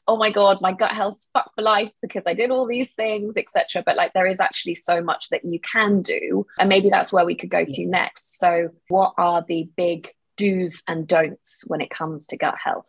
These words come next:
Speaker 2: I think first and foremost, we need to heal and seal the gut.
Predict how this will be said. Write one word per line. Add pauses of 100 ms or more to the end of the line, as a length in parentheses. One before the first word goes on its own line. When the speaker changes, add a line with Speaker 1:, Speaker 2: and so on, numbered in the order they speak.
(580)
Speaker 2:
I
think
first
and
foremost, (140)
we
need
to
heal
and
seal
the
gut.